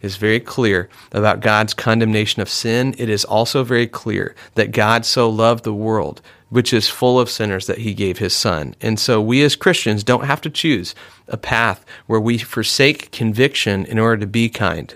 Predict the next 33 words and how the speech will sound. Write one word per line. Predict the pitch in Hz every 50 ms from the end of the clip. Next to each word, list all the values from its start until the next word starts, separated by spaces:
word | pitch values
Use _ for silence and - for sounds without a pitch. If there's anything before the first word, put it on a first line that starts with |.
| - -
No, | 110 113 110 98 87 92 - - - - -
you | - 107 107
can | 104 - 120 113
be | 120 135
kind | 135 - 147 143 135 113 110 113 127 - - - - - - _
and | - 113 123 131 131 135
hold | 110 117 131 123 113
to | 110
biblical | 98 113 110 101 117 110 - - 110
convictions. | 104 - - 98 101 131 135 - - - 120 117 113
I'm | 101 117
gonna | 143 151 165
try | 156 - - 113 107
to | 110 110
model | 113 98 90 90 90 95 104
that | - 92 90 87 90 - - - - - _
as | - 101 101
best | 95 98 101 98 101 - -
I | 110
know | 110 110 101
how, | - - 87 87 82 82 - - - - - _
unpacking | - 117 120 - - 127 131 135 - 151 151
some | 139 - 147 139 120
frequently | - - - - 127 117 - - 117 - 113 107 - -
asked | 98 101 98 98 - - - - - - _
questions. | - - 104 90 - - - 69 - - - - _ _ _ _ _ _ _ _ _ _ _ _ _ _ _ _
I'm | - 135 135
gonna | 156 147 151
draw | 127 135 143 135 147 160 165 - -
on | - 123 117 117
one | 113 117 123 135 139
particular | 135 - 127 - - 131 127 - - 139 143 147 135 113
resource | 107 110 107 104 - - 101 85 85 87 - - -